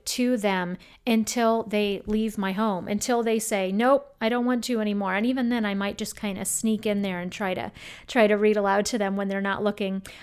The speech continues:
Um, but anyway, I just hope that you will take this and, and it'll make you think, you know, it'll make you look at, you know, what we're,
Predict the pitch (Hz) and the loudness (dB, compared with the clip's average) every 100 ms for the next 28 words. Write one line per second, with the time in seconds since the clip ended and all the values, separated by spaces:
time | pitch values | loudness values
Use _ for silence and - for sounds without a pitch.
0 | - 233 220 208 214 277 359 359 254 226 | -4 0 2 2 0 0 0 2 4 4
1 | 233 254 370 - - - - 349 359 349 | 4 2 0 -2 -10 -20 2 2 4 0
2 | - 269 240 226 220 220 - 220 220 - | 0 0 0 0 0 0 2 2 2 0
3 | 208 202 - 226 233 247 247 320 - 370 | 0 0 0 -2 0 2 2 0 2 2
4 | 370 330 370 185 - - - 247 220 226 | 4 0 0 -2 -8 -14 -2 2 2 2
5 | 311 262 233 254 269 285 285 277 - - | 0 0 0 0 0 -2 -2 -2 -10 -20
6 | - 220 233 302 302 254 233 - - - | -14 0 8 8 8 4 2 -2 -12 -2
7 | 240 226 214 208 - - 196 254 269 262 | 2 4 4 4 0 -6 2 4 4 4
8 | 262 262 254 - | 4 6 6 2